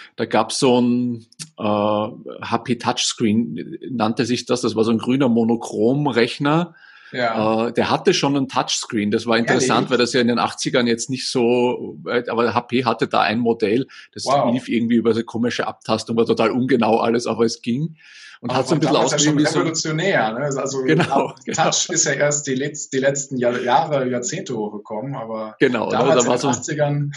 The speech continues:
Speaker 2: <laughs> okay.
Speaker 1: Ja. Ja, da war so, das wurde so abgetastet, ne? Also das ist nicht, natürlich nicht so professionell gewesen wie jetzt, aber man konnte irgendwie ein bisschen Solitär spielen oder so. Und das Ganze sah so aus wie so ein bisschen wie so ein Geldautomat, ne? So hab ich das so in Erinnerung.
Speaker 2: <laughs>
Speaker 1: Aber war so
Speaker 2: Auch
Speaker 1: eine
Speaker 2: so
Speaker 1: Kiste, die
Speaker 2: groß?
Speaker 1: stand da.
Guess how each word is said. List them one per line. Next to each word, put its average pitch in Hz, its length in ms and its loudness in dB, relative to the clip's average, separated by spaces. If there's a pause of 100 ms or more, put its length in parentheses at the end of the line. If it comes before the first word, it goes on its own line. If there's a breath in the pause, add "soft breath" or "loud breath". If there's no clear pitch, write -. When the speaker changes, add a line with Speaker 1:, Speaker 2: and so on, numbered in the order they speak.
Speaker 2:
<laughs> - 300 0
okay. 156 500 -4
Speaker 1:
Ja. 127 140 2 (580 loud breath)
Ja, 139 160 4
da 139 100 4
war 131 140 4
so, 156 100 4
das - 220 -2
wurde 139 180 4
so - 120 2
abgetastet, 104 720 0
ne? 131 100 0
Also 117 180 2
das 107 120 0
ist 113 60 0
nicht, 117 180 4
natürlich 107 180 4
nicht 113 260 -2
so 123 100 0
professionell 113 580 0
gewesen 113 360 2
wie 104 100 2
jetzt, 120 180 4
aber 123 100 2
man 107 160 -2
konnte 117 280 -4
irgendwie 110 240 -2
ein - 20 -20
bisschen - 240 -6
Solitär 113 520 0
spielen 104 380 -4
oder 107 160 -2
so. 110 220 -4 (460 loud breath)
Und 117 260 -2
das 120 100 -2
Ganze 123 400 2
sah 123 160 4
so 131 120 4
aus 120 220 4
wie 131 60 -4
so 135 100 0
ein 127 60 0
bisschen 131 300 -2
wie 123 60 -2
so 127 100 -2
ein 123 80 -2
Geldautomat, 101 800 -2
ne? 117 180 -8
So 117 160 -6
hab 110 100 0
ich - 120 2
das 240 180 2
so 277 60 2
in 214 160 2
Erinnerung. 247 520 2 (220 loud breath)
Speaker 2:
<laughs> - 240 -20
Speaker 1:
Aber 113 180 -4
war 113 120 2
so 117 100 -2
Speaker 2:
Auch 117 60 4
Speaker 1:
eine - 80 2
Speaker 2:
so 180 80 0
Speaker 1:
Kiste, 139 200 0
die 131 60 4
Speaker 2:
groß? 120 220 4
Speaker 1:
stand 123 300 -2
da. 123 80 -2